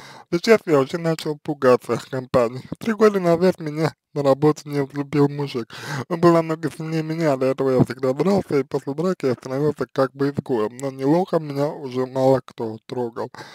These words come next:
Он начал приказом в случае отпускать шутки, которые переходили на личности, шутки, понижающие достоинство. Я с ним пытался драться, но он справлялся со мной легко. <laughs> Легко, поэтому не воспринимал меня всерьёз.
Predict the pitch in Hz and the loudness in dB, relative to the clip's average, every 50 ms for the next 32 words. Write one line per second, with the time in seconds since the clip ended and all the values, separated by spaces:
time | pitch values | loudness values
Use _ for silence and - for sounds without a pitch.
0 | - 135 127 123 127 208 208 220 220 208 - 202 180 185 175 - - 202 196 185 | -16 -14 -14 -8 -2 0 2 6 6 6 6 4 0 0 -2 2 2 2 2 2
1 | 165 139 - 165 170 - - 160 143 - - 131 - - 165 156 - - - 160 | -2 -2 -2 -2 -2 2 2 0 0 0 -2 -10 -2 4 4 4 4 4 -4 -4
2 | 156 160 - - - - - 143 135 - 147 143 143 147 143 - 139 127 117 - | -6 -6 -8 -14 -14 -2 0 0 0 2 0 2 2 2 0 0 -2 -4 -2 -2
3 | 135 131 - 143 135 139 135 135 135 131 131 139 131 - - - 131 113 - - | -2 -2 -2 -4 -6 -4 0 2 2 2 2 0 -2 -6 -12 -12 -12 -14 -14 -16
4 | _ - 123 110 - - 160 156 - - 151 - 156 147 139 123 113 120 120 120 | _ -6 -6 -4 -4 -6 -8 -4 -2 -4 -2 -2 -4 -6 -6 -4 0 2 2 2
5 | 117 113 - - 127 123 127 123 120 - _ 135 131 127 123 113 - _ - 113 | 0 -2 -4 -6 -4 -2 -2 -2 -2 -4 _ -8 -8 -8 -10 -12 -16 _ -6 -4
6 | 113 113 110 - 117 117 113 127 123 - 131 131 135 - - 180 180 190 202 202 | -2 -4 -4 -6 -12 -10 -10 -10 -6 0 2 2 2 2 0 -6 -2 0 0 0
7 | 190 - - 165 151 139 143 139 135 - - - 135 127 127 135 135 117 120 131 | 0 -2 -6 -6 -4 -2 -4 -4 -6 -6 0 4 4 4 4 2 0 -2 -4 -6
8 | - - 131 127 123 123 123 127 127 120 - - - 277 - _ - 131 123 - | -6 -8 -8 -6 -6 -6 -6 -6 -8 -10 -12 -18 -20 -20 -12 _ -4 -2 -2 -4
9 | - - - - - - - - - - - 151 165 170 139 - - - 147 127 | -6 -10 -14 -14 -14 -14 -16 -16 -16 -2 4 6 6 6 6 4 2 2 4 4
10 | 113 - _ _ _ 135 143 151 151 - 151 147 147 139 135 139 143 151 156 147 | 4 0 _ _ _ 8 8 8 8 4 -2 -6 -6 -6 -6 -4 0 4 6 6
11 | 143 - - - 143 139 143 143 147 147 147 147 143 139 131 131 131 131 127 123 | 4 4 2 -6 -8 -8 -6 -2 2 2 4 2 2 0 -6 -6 -4 -2 -2 -2
12 | - - - - - - - _ - 147 147 147 143 127 110 | -2 -4 -6 -18 -20 -20 -20 _ -4 -2 -2 0 -2 -2 -2